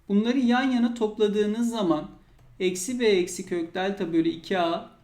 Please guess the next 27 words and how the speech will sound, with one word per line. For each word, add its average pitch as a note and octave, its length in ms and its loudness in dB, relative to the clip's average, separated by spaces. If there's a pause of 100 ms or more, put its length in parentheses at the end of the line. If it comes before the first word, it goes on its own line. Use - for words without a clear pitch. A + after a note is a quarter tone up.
ve F3+ 480 -2 (840)
eksi F#3+ 420 -4
b F3 160 0
artı F3 400 -2
kök B3 280 -6
delta G3+ 360 0
bölü F3 160 0
iki F3 220 -4
a F3 100 -2
şeklinde F3 420 -2
yazarsanız A3+ 920 0 (200)
bakın G3+ 340 -2
eksi G#3+ 400 -2
ve F#3 80 -2
artı G3 380 0
olduğu F3 260 2
için E3 380 -4
bunlar F#3+ 400 0
birbirini F3 460 0
götürecektir G#3 840 0 (380)
ve A3 180 -2
bunun A#3 220 2
sonucunda F3 880 -2 (220)
eksi G3+ 360 -2
iki G3+ 240 -4
b F3+ 240 2
bölü G3 380 2